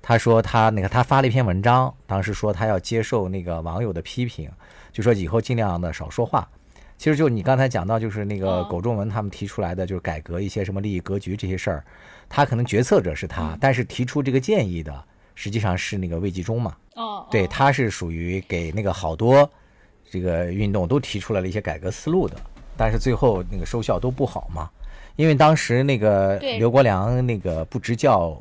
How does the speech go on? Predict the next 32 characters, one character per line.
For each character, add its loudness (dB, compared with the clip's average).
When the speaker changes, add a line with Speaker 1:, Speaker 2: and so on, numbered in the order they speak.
Speaker 1:
中 -4
国 0
乒 -4
乓 0
球 0
队 -2
的 -2
时 -8
候， -2
然 -2
后 -2
那 -2
一 -2
年 -2
中 -4
国 -2
乒 -8
乓 -4
球 -6
的 -6
成 -8
绩 -2
特 -4
别 0
不 -4
好 -12
嘛， -16
然 -4
后 4
和 -2
那 0
个 -2